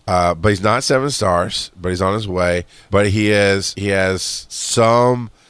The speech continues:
level seven abilities, uh, gear tier at least ten or higher, and Gamora just made quick work of that. So yeah, and then when they, they tweaked his, his stats in this, this rework,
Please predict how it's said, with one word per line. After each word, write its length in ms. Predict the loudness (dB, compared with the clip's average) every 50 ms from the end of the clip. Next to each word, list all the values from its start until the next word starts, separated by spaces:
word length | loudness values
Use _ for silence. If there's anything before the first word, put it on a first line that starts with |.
| _ _ _ _ _
level 260 | -2 0 0 0 0 0
seven 300 | 0 0 -2 -2 -2 -4
abilities, 840 | -2 0 0 0 -2 -2 -6 -8 -8 -8 -8 -8 -8 -8 -8 -10 -10 -14 _ _ _ _ _ _ _ _ _ -8
uh, 460 | -6 -4 -4 -2 -2 -2 -2 -2 -4
gear 280 | -6 -6 -4 -4 -4
tier 920 | -4 -4 -6 -4 -4 -2 0 0 0 2 2 2 0 0 0 -2 -2 -4 -6 -8 -12 -16 -16 -16 -18 -20 -20 -20 -20 -20 -18 -18 -18 -18 -14 -10
at 60 | -8
least 300 | -4 -4 -4 -4 -6 -6
ten 180 | -6 -6 -4
or 80 | -4 -6
higher, 480 | -6 -6 -6 -6 -6 -6 -6 -8 -10 -12 _ _ _ _ _ _ _ _ _ _ _ _
and 160 | -10 -8 -8 -6
Gamora 320 | -4 0 0 2 0 0
just 140 | -2 -6 -8
made 280 | -6 -6 -6 -6 -8
quick 240 | -10 -12 -12 -12 -10
work 140 | -10 -10 -10
of 60 | -10
that. 160 | -10 -10 -10 -12 -18 -18 -10
So 220 | -4 0 2 2
yeah, 340 | 4 4 4 2 2 0 -2 -2
and 160 | -4 -2 0
then 200 | -2 -2 -2 -2
when 80 | -2
they, 220 | 0 0 0 -2 -6
they 300 | -6 -4 -2 -2 -2 -2
tweaked 380 | -6 -4 -2 0 0 0 -2
his, 300 | -2 -2 -2 -2 -4 -8
his 300 | -8 -6 -4 -4 -4 -4
stats 800 | -4 -6 -8 -4 -2 0 2 2 2 0 -2 -6 -8 -12 -14 -12 -12
in 80 | -10 -8
this, 240 | -6 -6 -6 -6 -8
this 220 | -8 -10 -10 -8
rework, 540 | -6 -6 -4 -2 0 0 2 0 0 -2